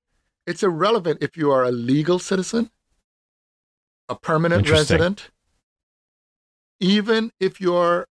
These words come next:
Speaker 1: an undocumented worker,
Speaker 2: Mm-hmm.
Speaker 1: you're in that society, your labor and whatever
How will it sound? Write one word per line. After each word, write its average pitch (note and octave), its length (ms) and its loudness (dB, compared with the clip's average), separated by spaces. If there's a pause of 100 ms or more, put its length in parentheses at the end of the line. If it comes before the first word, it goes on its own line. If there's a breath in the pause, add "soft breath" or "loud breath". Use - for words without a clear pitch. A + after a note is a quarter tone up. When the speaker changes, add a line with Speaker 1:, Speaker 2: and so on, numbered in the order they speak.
(140)
Speaker 1:
an C3 80 -4
undocumented C#3+ 800 0
worker, A#2+ 640 -2 (760)
Speaker 2:
Mm-hmm. G2+ 480 0
Speaker 1:
you're D3+ 300 -2
in E3+ 160 0
that E3+ 220 0
society, D3 720 -2
your D#3+ 300 0
labor C#3 600 0
and A#2+ 200 -4
whatever C3 320 0